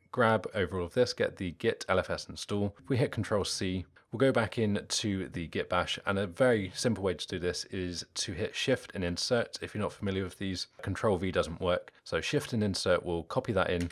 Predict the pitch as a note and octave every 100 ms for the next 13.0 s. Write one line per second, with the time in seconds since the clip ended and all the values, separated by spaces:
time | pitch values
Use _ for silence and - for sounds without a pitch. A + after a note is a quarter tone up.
0 | - - - - F#2+ F2 G2 E2+ - -
1 | _ F#2+ F2 - G2 E2+ D#2 - A2 -
2 | - F2+ E2 D#2+ - E2 E2+ D2 D2+ D#2
3 | - - - - G#2 A2+ G#2+ A#2+ C3 B2
4 | A2+ A2+ G#2 - G2 G#2 F#2+ F2+ F2+ -
5 | A#2+ G2+ B2 A2 - _ _ - - A#2+
6 | G#2+ - G#2+ F#2 - G2+ - F2+ F2 D#2+
7 | D2+ D2 G2+ F#2+ - - - _ F2 -
8 | A2+ G#2 A2 G2 F2+ F2 - G#2 F#2 F2+
9 | - _ _ A2 G#2 D#2 - F2+ E2 -
10 | - F#2 E2 - - - - - - _
11 | - C#3 C#3+ C#3 - G#2 G#2+ G2+ F#2+ G#2+
12 | F#2 A#2+ B2+ A2+ G#2+ G#2 G2 G2 F#2+